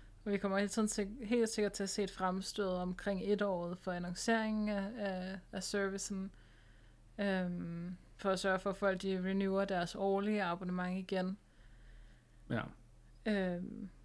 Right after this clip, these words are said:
Speaker 1: men mon ikke, at de, de prøver at holde kadencen høj nu? Det kunne man godt forestille sig.
Speaker 2: Ja,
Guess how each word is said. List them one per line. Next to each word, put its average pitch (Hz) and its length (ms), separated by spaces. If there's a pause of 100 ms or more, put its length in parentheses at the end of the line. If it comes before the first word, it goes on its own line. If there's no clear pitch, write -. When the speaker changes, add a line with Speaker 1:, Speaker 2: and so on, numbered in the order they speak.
(680)
Speaker 1:
men 196 140
mon 196 220
ikke, 220 160
at 220 100
de, 208 160
de 196 140
prøver 190 260
at 196 60
holde 196 160
kadencen 180 540
høj 190 280
nu? 175 200 (240)
Det 208 80
kunne 202 160
man 180 100
godt 180 160
forestille 196 460
sig. 185 160 (1700)
Speaker 2:
Ja, - 40